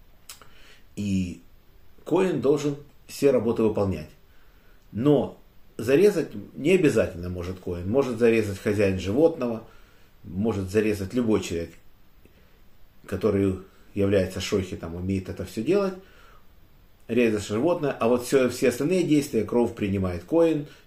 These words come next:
и он её обрызгивает, и жертвенник. В общем, всю работу остальные выполняет коэн. Что касается галахических вопросов, как это выполняется,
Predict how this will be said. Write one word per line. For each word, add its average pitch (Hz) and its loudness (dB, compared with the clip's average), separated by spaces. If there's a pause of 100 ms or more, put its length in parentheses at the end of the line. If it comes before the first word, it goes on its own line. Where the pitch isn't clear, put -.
и 107 -4
он 95 0
её 92 -6 (360)
обрызгивает, 95 -2
и 90 -4
жертвенник. 147 -2 (440)
В - -20
общем, 107 -8
всю 131 0
работу 117 2
остальные 120 0
выполняет 104 -2
коэн. 82 -8 (1120)
Что 180 0
касается 139 0
галахических 120 -2
вопросов, 127 -4
как 113 -4
это 101 -6
выполняется, 156 -2